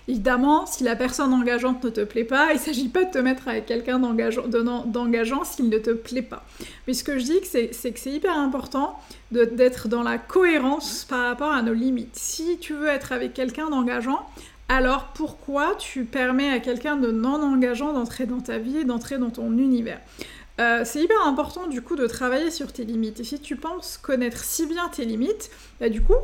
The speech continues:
à ce moment-là, l'exercice que tu peux faire, c'est de prendre une feuille et de les noter.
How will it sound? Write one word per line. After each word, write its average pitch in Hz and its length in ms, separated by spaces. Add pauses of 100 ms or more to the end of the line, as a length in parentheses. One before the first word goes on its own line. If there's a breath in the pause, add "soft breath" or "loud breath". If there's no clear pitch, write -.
(120)
à - 80
ce 254 140
moment-là, 254 340
l'exercice 254 540
que 262 80
tu - 180
peux 254 140
faire, 339 260
c'est 262 140
de 214 100
prendre 381 380
une 269 120
feuille 349 260
et 302 40
de 226 120
les 277 200
noter. 247 640